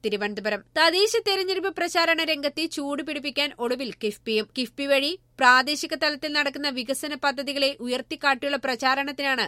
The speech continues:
സി പി എമ്മും ഇടതുമുന്നണിയും ഒരുങ്ങുന്നത്. സി എ ജിയുടെ കരട് റിപ്പോർട്ടിൽ തന്നെ ധനമന്ത്രി തോമസ് ഐസക്കിനുണ്ടായ അസ്വസ്ഥത പലതും ഒളിച്ചുവെക്കാനുള്ളത് കൊണ്ടാണെന്ന് ആരോപിക്കുന്ന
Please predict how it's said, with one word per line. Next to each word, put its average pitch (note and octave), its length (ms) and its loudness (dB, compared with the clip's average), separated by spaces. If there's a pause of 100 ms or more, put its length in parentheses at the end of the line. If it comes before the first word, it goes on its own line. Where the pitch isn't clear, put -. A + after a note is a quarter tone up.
(120)
സി B3+ 240 -6
പി C4 160 -4
എമ്മും C4+ 200 -4 (120)
ഇടതുമുന്നണിയും C4 840 -2
ഒരുങ്ങുന്നത്. G3+ 520 -2 (180)
സി D#4+ 260 2
എ F#4+ 140 4
ജിയുടെ G4 340 2 (300)
കരട് D4 380 6
റിപ്പോർട്ടിൽ E4+ 460 -2
തന്നെ D4 300 0 (320)
ധനമന്ത്രി D4+ 580 2
തോമസ് D4 540 0
ഐസക്കിനുണ്ടായ C#4+ 760 0 (140)
അസ്വസ്ഥത C4+ 500 -2 (220)
പലതും C4 360 2 (100)
ഒളിച്ചുവെക്കാനുള്ളത് C#4 960 0
കൊണ്ടാണെന്ന് C#4 540 2
ആരോപിക്കുന്ന B3+ 520 0